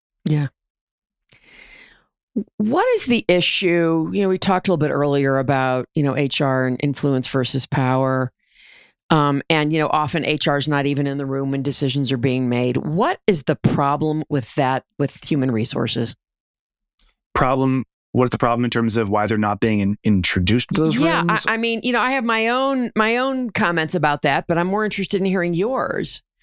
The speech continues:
Speaker 1: Like, what's the problem with human resources? Why are there so many <laughs> bad H R people?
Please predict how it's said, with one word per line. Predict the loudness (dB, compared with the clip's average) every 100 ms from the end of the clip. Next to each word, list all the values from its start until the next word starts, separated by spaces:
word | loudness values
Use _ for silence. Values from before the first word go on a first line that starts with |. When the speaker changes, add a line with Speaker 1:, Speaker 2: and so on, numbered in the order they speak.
| _ _ 2
Speaker 1:
Like, | 2 2
what's | 0 -2 -4
the | -2
problem | 2 2 0 -2
with | -2
human | -2 -2 0
resources? | -2 -2 -2 -2 -2 -2
Why | 0 2 0
are | 0
there | -2
so | -2 0 0
many | 0 -2
<laughs> | -4 -2 0
bad | 2 0 0 -2
H | -2 -2 0
R | 0 0
people? | 0 -2 -2 0 -2 -2